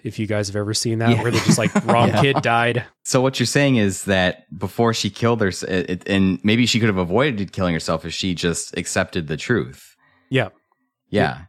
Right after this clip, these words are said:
Speaker 2: Yeah.
Speaker 3: She didn't have that
Speaker 2: Exactly.
Speaker 3: button push, though. She didn't get that
Speaker 1: No,
Speaker 3: opportunity.
Speaker 1: she's not holding a controller.
Speaker 3: <laughs> No, in terms of, I, I think, yeah, in, in, in classic Final Fantasy kind of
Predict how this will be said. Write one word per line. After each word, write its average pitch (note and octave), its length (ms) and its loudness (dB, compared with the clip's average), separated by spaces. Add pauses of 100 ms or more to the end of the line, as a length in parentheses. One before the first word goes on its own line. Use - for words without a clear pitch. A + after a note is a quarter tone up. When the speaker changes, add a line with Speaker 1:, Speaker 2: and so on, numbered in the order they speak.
(100)
Speaker 2:
Yeah. B2+ 160 2
Speaker 3:
She C3 120 4
didn't C3+ 180 2
have B2 200 2
that B2+ 80 4
Speaker 2:
Exactly. A2 180 2
Speaker 3:
button G2 140 0
push, F2 260 -6
though. D2 140 -2
She G2+ 140 -4
didn't G2+ 160 4
get F2+ 140 -2
that F2+ 60 0
Speaker 1:
No, E2+ 60 2
Speaker 3:
opportunity. D#2+ 440 -2
Speaker 1:
she's B2+ 220 -2
not B2+ 160 2
holding B2+ 300 2
a A#2 60 0
controller. A2 580 -6
Speaker 3:
<laughs> - 60 -2 (2250)
No, C#3+ 200 4
in B2 100 0
terms E3 280 2
of, B2 460 -2 (260)
I, G2+ 160 0
I A2+ 120 0
think, B2+ 280 2
yeah, F#2+ 340 4
in, G#2+ 140 2
in, A2+ 340 2
in G#2+ 140 2
classic A2 500 0
Final G2+ 300 0
Fantasy F2+ 580 0
kind E2+ 260 -2
of D#2 260 -4